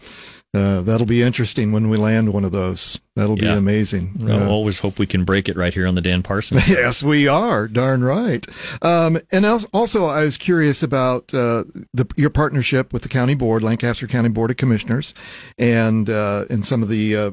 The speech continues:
Speaker 1: funding mechanisms, uh, that you have with, uh, with the County Board.
Speaker 2: You know, annually, prior to the pandemic, we provided X amount of dollars from lodging tax that went into what we call a Visitor Improvement Fund grant program.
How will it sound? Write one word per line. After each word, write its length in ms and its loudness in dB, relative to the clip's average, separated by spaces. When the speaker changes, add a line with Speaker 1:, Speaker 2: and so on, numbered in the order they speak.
Speaker 1:
funding 500 0
mechanisms, 760 -2
uh, 320 0
that 240 -4
you 120 2
have 340 0
with, 320 -6
uh, 280 -2
with 200 -6
the 80 -10
County 200 2
Board. 280 -2
Speaker 2:
You 60 0
know, 60 2
annually, 580 0
prior 200 0
to 60 0
the 60 -6
pandemic, 500 -4
we 80 -6
provided 560 -2
X 220 -4
amount 200 0
of 60 -4
dollars 400 -2
from 300 -4
lodging 380 -4
tax 380 -8
that 80 -10
went 160 -6
into 160 -6
what 140 -4
we 100 -10
call 420 -4
a 280 -8
Visitor 360 -4
Improvement 480 -6
Fund 300 -6
grant 300 -4
program. 460 -14